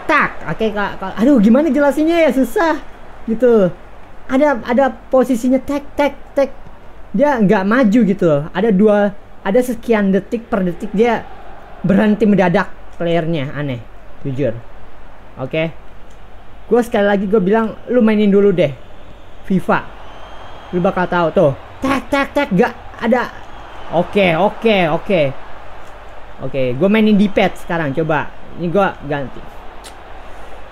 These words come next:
Ah. Jujur. Oke. Oke, oke. Oke.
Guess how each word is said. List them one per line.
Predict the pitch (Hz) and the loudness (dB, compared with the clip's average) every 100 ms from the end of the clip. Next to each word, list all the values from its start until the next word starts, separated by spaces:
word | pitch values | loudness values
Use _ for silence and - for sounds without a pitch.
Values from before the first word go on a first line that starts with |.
| - - - - | -12 -12 -12 -4
Ah. | 170 156 151 160 143 147 143 147 123 - - - - - - - - - - - - - - 113 | -2 0 0 0 2 2 0 -2 -4 -6 -6 -6 -6 -6 -8 -8 -10 -8 -8 -6 -6 -6 -6 -6
Jujur. | 120 131 131 - - - - - | -4 -4 -4 -6 -8 -8 -8 -8
Oke. | 175 311 277 262 196 151 - - - - - - - | -4 2 4 4 2 -2 -12 -12 -10 -10 -10 -10 -6
Oke, | 127 - 143 120 | -6 -2 -2 -2
oke. | 131 - 120 110 113 - - - - - - - - - - - - - - - - | -2 -2 -2 -2 -4 -6 -8 -8 -8 -8 -8 -8 -10 -10 -12 -10 -10 -8 -10 -12 -10
Oke. | 120 147 | -4 -2